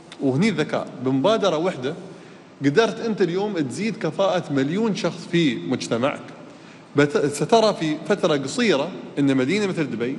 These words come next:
ودولة مثل دولة الإمارات بتقدر إنها تضاهي وأيضًا تتخطى دول أكبر وتخلق اقتصاد، وخلنا نقول عائد اقتصادي كبير جدًا.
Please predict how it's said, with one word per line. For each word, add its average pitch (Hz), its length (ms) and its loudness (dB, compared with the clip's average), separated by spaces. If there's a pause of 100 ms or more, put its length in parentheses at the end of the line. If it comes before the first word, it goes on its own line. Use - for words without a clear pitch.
(120)
ودولة 180 400 4
مثل 160 220 -4
دولة 160 220 0
الإمارات 139 420 -2 (460)
بتقدر 196 540 2
إنها 170 180 -4
تضاهي 180 680 0 (200)
وأيضًا 170 440 0 (100)
تتخطى 175 680 0 (140)
دول 196 280 4
أكبر 190 420 0 (280)
وتخلق 190 500 0 (240)
اقتصاد، 170 640 2 (280)
وخلنا 131 240 0
نقول 135 460 0
عائد 160 320 2
اقتصادي 151 520 -2 (280)
كبير 139 300 4 (300)
جدًا. 117 300 -2